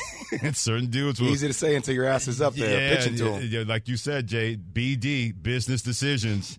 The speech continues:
Speaker 1: and that <laughs> Pirates reliever made a business decision not to be on the wrong side of history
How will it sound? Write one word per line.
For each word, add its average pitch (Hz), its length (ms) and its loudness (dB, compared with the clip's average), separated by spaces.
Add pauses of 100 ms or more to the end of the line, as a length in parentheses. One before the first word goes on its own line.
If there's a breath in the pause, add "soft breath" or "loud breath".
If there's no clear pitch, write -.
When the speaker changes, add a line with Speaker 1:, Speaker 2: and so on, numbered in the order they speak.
(100)
Speaker 1:
and 98 160 0
that 101 120 0
<laughs> - 20 -8
Pirates - 580 -2
reliever 143 460 -2
made 110 180 0
a 101 40 -2
business 120 360 -2
decision 107 480 -2 (300 loud breath)
not 110 220 0
to 117 60 0
be 117 160 0
on 113 180 0
the 107 100 0
wrong 120 400 0
side 92 260 0
of 87 80 0
history 90 400 -2